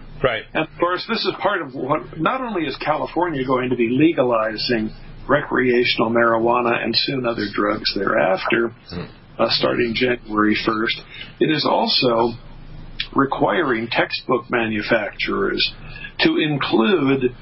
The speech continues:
Speaker 2: huge, uh, gay, lesbian, bisexual, transsexual stuff in their textbooks. So, for example, our students who already don't know how to do mathematics or know real history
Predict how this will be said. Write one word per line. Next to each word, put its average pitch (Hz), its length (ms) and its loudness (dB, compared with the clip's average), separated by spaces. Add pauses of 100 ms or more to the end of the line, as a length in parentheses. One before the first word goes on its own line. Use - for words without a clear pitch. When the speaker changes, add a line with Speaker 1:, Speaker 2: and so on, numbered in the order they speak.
(240)
Speaker 2:
huge, 156 720 4 (440)
uh, 113 480 4 (340)
gay, 135 640 6 (240)
lesbian, 117 840 4 (560)
bisexual, 117 920 0
transsexual 107 880 0
stuff 143 440 2 (300)
in 175 200 2
their 170 180 2
textbooks. - 720 -2
So, 139 220 2
for 127 120 4
example, 131 640 2 (440)
our 143 120 2
students 151 540 -2
who 139 180 4
already 160 520 4
don't 143 220 0
know 139 80 -4
how 135 160 2
to 131 100 0
do 127 140 4
mathematics 120 920 2
or 113 60 4
know 120 260 2
real 120 280 4
history 117 640 2